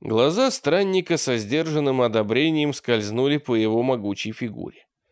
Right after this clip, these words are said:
Белеют старые шрамы, свежие едва-едва затянулись розовой кожей, черные волосы почти отросли, странно одинаковой длины по всему телу,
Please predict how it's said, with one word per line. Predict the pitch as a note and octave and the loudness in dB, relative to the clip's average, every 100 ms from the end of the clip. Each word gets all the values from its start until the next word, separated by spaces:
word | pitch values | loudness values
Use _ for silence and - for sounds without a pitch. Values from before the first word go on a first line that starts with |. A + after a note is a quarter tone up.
| _ _ _ - | _ _ _ -14
Белеют | F2+ A#2 A#3 G#3 - | -4 -2 0 -2 -4
старые | - F#2 - - | -4 -4 -4 -12
шрамы, | - G#2 C3+ E3 D#3 - _ _ | -6 -4 -2 -4 -8 -12 _ _
свежие | - C3+ B3 A#3 G3 F3 C#3+ | -10 -2 0 2 2 4 4
едва-едва | C3 C3 F3+ E3+ C#3 D#3+ F#3+ | 2 2 2 2 2 2 2
затянулись | D#3+ C3+ B2+ D3 D#3+ C3 B2 | 2 0 -2 -2 -2 -2 0
розовой | D3 C3+ A2 G2 | 0 0 -2 -4
кожей, | - C#3 E3+ D#3 D3 _ _ _ _ | -4 -2 -2 -4 -8 _ _ _ _
черные | - G#3+ B3+ A#3+ A#3+ | -4 0 2 2 2
волосы | A3+ B3+ G#3+ D3+ | 2 2 2 0
почти | A#2+ A#2 A#2+ - A3 | 0 0 -2 -2 0
отросли, | F#3 A#2+ G#2 - A2+ A#2+ D3+ _ _ | 0 0 -4 -4 -6 -6 -6 _ _
странно | - - A2+ A2 A2 G#2+ | -16 -4 -2 0 0 -2
одинаковой | G#2+ A#2 A2 G#2 A2 A2+ | 0 -2 -2 -4 -4 -4
длины | A2 C3+ A#2+ G#2 | -2 -2 -2 -4
по | A2+ | -8
всему | - C3+ C#3 | -4 -2 -4
телу, | - B2+ - - | -4 -10 -10 -14